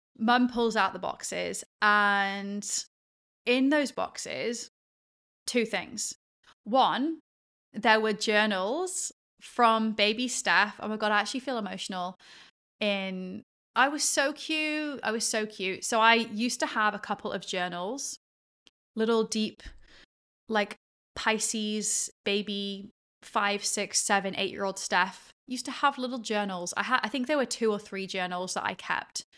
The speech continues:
from holidays, um, vacations, from trips, from a few experiences. And those were in the boxes. So I found these journals, and one of them was,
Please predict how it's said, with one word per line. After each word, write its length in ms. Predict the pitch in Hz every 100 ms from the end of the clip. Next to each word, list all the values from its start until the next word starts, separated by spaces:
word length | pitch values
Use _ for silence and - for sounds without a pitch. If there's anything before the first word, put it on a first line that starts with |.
| - - _
from 640 | - - 202 196 190 196
holidays, 880 | 202 - 277 262 254 240 233 233 220 - -
um, 320 | 185 180 180
vacations, 760 | 190 220 220 214 208 202 196 -
from 260 | 220 196 185
trips, 640 | - 220 208 - - - - - -
from 280 | - 269
a 60 | 311
few 220 | - 226
experiences. 1000 | 214 - - 190 180 175 - - 90 - - - - -
And 300 | 214 214 208
those 300 | 220 214 220
were 100 | 233
in 520 | 190 190 190 196 196 -
the 120 | - 190
boxes. 560 | 175 - - - - - _ _ _ _ _ - -
So 140 | - 220
I 80 |
found 280 | 214 202 208
these 180 | 247 247
journals, 380 | 208 185 180 196
and 140 | 190
one 140 | 208 254
of 100 | 254
them 200 | 254 247
was, 200 | 294